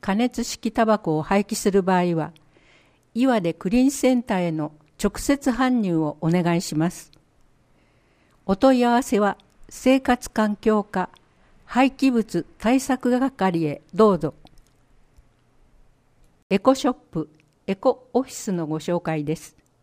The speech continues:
岩出市では、ゴミの減量、資源の節約、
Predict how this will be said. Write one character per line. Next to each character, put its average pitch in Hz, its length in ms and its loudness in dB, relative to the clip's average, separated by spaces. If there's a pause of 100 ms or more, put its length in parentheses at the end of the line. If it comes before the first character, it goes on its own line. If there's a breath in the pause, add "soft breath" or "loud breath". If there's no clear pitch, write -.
(720)
岩 240 240 0
出 277 100 2
市 - 160 -8
で 160 120 -2
は、 147 180 -6 (340)
ゴ 185 140 0
ミ 254 120 4
の 254 140 4
減 226 340 2
量、 208 340 -2 (320)
資 - 240 -6
源 240 260 -2
の 160 140 -6
節 160 340 -8
約、 190 400 -6